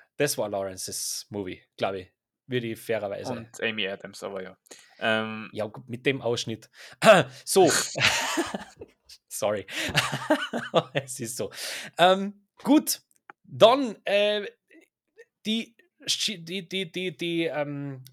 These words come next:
Speaker 1: der Streak hat eigentlich nicht wirklich aufgehört, denn dazwischen, zwischen diesen ganzen Oscar-Rollen, hat der Herr Cooper dann plötzlich noch Zeit gefunden, ein animiertes Raccoon einzusprechen, das dann auch noch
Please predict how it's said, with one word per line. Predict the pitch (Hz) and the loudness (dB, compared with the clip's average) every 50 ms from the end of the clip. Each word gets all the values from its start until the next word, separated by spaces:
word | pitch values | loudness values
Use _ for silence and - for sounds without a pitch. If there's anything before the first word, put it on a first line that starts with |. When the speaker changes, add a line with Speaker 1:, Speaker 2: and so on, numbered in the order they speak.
| - - - - - - | -20 -20 -20 -8 -2 0
Speaker 1:
der | 165 | 0
Streak | - - - 240 277 269 - - | 0 2 0 0 0 0 -2 0
hat | - 175 - - 151 | 0 0 0 0 -4
eigentlich | 180 214 208 202 170 - | -4 -4 -4 -6 -6 -4
nicht | 208 220 214 | -4 -4 -2
wirklich | 214 233 226 - - - - | -4 -4 -4 -6 -10 -4 -2
aufgehört, | 175 220 208 - - 127 131 127 147 190 - - | -2 -2 -2 -4 -8 -6 -2 0 -2 -2 -2 -2
denn | 180 170 | -4 -2
dazwischen, | 151 131 - - - 220 262 254 - - 185 196 226 214 | -2 -2 -2 -4 -2 -2 -2 -2 -2 -2 -2 -4 -6 -6
zwischen | - - 240 254 254 - 202 | -6 -4 -4 -4 -4 -4 -6
diesen | 214 240 226 - 185 | -6 -6 -6 -4 -4
ganzen | 156 156 196 214 - - 156 | -4 -4 -4 -4 -6 -8 -8
Oscar-Rollen, | - 170 196 - - - 117 107 104 107 123 147 202 247 - _ - - - - - - - _ _ | -6 -4 -6 -4 -4 -6 -4 0 2 2 2 2 0 -4 -6 _ -20 -20 -20 -20 -20 -20 -20 _ _
hat | - 147 147 | 2 2 4
der | 165 139 | 4 4
Herr | 139 151 147 | 4 4 2
Cooper | 151 - 147 135 - 202 | 2 0 -4 0 0 2
dann | 165 156 151 | 2 2 0
plötzlich | - 180 190 - - 202 180 | 0 -2 -2 0 -2 -4 -2
noch | 202 175 147 | -2 -4 -4
Zeit | - - 165 156 208 - | -2 0 0 0 0 -2
gefunden, | - - - 190 208 208 165 160 | -6 -8 -8 -8 -10 -10 -8 -10
ein | 165 165 | -10 -10
animiertes | 139 160 165 165 165 185 220 214 196 175 - - | -8 -6 -6 -4 -4 -4 -4 -4 -4 -4 -2 0
Raccoon | 156 165 160 - - 233 220 185 - | -2 -2 -2 -2 -6 -6 -4 -4 -4
einzusprechen, | 117 113 110 107 - 120 - - - - 131 127 - 190 180 | -4 -4 -4 -6 -8 -10 -8 -4 -2 -2 -2 -2 -4 -4 0
das | 156 156 143 | 0 0 2
dann | - 147 135 | 0 -2 -2
auch | - 135 170 | -2 -4 -2
noch | 202 175 | 0 0